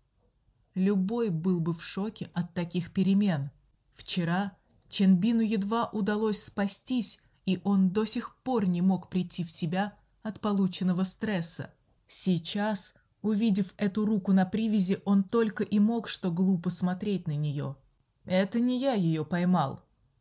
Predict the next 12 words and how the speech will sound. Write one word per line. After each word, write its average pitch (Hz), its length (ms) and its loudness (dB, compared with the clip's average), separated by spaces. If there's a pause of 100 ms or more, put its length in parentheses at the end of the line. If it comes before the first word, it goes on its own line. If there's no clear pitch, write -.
(420)
ответил 165 600 -2
Юхо, 156 440 -4
показывая 175 640 0
пальцем 190 500 0
в 185 60 2
сторону 175 560 -2
Циндзю. 175 720 0 (840)
«Он 208 420 0
отдал 185 580 -2
её 180 400 0
мне». 180 420 0 (760)
«Отдал?» 160 800 -2